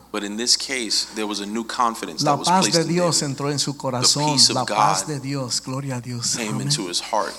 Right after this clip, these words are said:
Speaker 1: Glory to
Speaker 2: Amén.
Speaker 1: God.
Speaker 2: ¿Sabe? Cuando tú puedes sal-, soltar esa amargura y tú estás ahora tranquilo.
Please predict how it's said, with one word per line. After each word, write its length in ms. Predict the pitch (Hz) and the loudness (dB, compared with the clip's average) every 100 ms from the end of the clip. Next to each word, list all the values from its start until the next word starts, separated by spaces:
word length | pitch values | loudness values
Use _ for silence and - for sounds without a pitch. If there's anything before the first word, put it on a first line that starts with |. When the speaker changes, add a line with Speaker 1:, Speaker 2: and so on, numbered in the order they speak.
| - | -10
Speaker 1:
Glory 280 | 123 101 101 | -6 -4 -2
to 40 | 139 | -2
Speaker 2:
Amén. 220 | 113 185 160 | -2 -2 -4
Speaker 1:
God. 40 | - - - _ - - _ _ _ _ | -10 -20 -20 _ -20 -20 _ _ _ _
Speaker 2:
¿Sabe? 260 | 233 240 190 | 8 8 8
Cuando 320 | - 180 175 | 6 6 6
tú 160 | 170 233 | 2 0
puedes 260 | 247 254 226 | 4 4 6
sal-, 340 | - 202 175 170 - - - | 6 6 4 2 -14 -14 -2
soltar 640 | 175 160 - - 220 220 | -2 -2 -6 6 8 8
esa 200 | 214 208 | 6 2
amargura 720 | 190 175 170 208 226 220 214 - - - | 2 0 0 -2 2 2 0 -4 -20 -16
y 100 | 170 | -14
tú 140 | 143 185 | -8 -8
estás 320 | - 208 196 | 0 2 4
ahora 500 | 170 180 185 175 151 143 | 4 4 4 2 0 -8
tranquilo. 760 | 139 143 120 - 151 135 107 | -12 -10 -12 -12 -8 -8 -8